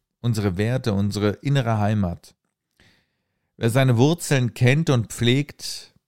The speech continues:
kann in der Krone wachsen, ohne umzufallen. Der Baum lehrt uns dabei einige stille Lektionen. Wachstum braucht Zeit. Kein Baum wird über Nacht groß und keine Seele reift im Eiltempo.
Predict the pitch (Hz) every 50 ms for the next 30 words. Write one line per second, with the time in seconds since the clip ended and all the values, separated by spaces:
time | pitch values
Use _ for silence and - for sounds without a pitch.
0 | _ _ _ - 131 123 120 120 113 110 98 - - - 110 120 123 117 104 90
1 | 90 110 - - - - - 123 123 120 120 120 123 _ _ _ _ - 113 117
2 | 123 127 131 123 123 120 - 117 139 131 - - - 90 - - 92 92 90 87
3 | 87 85 82 85 - _ _ _ _ _ _ _ _ _ - - _ _ _ _
4 | _ _ _ _ _ _ _ _ _ _ _ _ _ _ _ _ - 123 117 -
5 | 123 131 151 170 170 160 135 120 127 139 147 147 160 147 147 127 - - 131 123
6 | 127 123 127 127 - - 113 117 127 135 139 135 120 123 123 123 117 - - -
7 | - 131 131 131 131 123 113 110 107 107 - - - - 113 113 110 107 98 87
8 | 82 - - - - - - 95 98 120 143 - - - - - 139 135 135 123
9 | 117 107 110 113 110 113 - - - - 147 127 120 92 - - - - - -
10 | - _ _ _ _ _ _ _ _ _ _ _ _ _ _ _ _ _ _ _
11 | _ _ _ _ _ - - 127 127 147 165 160 151 123 120 117 120 135 139 139
12 | 139 135 123 123 123 120 117 110 110 107 104 104 107 - - - - - 92 98
13 | 104 117 131 135 - - 120 113 110 104 - - 110 110 117 131 131 127 123 110
14 | 95 101 110 117 123 123 120 117 107 95 95 98 104 110 117 113 - - - 110
15 | 107 104 - 110 127 127 123 113 98 95 85 82 78 78 - - - - - -